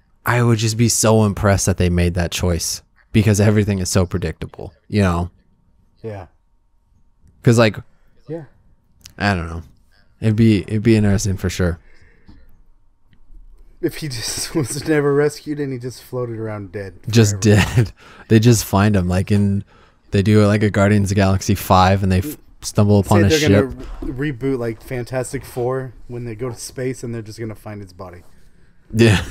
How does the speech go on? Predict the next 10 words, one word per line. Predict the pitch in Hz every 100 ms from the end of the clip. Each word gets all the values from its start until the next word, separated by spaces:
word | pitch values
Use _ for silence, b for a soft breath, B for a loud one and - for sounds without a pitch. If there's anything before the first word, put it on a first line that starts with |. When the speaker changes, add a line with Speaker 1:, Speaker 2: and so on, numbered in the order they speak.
| - 147 -
Speaker 1:
<laughs> | - 143 - _
Speaker 2:
That's | 131 123 -
Phase | 143 123
five. | - 120 113 - _ _
Speaker 1:
But, | 113 113 110
uh, | 110 104 -
yeah, | 143 95
so | - 131
anything | 175 175 180 151
else | 143 135 -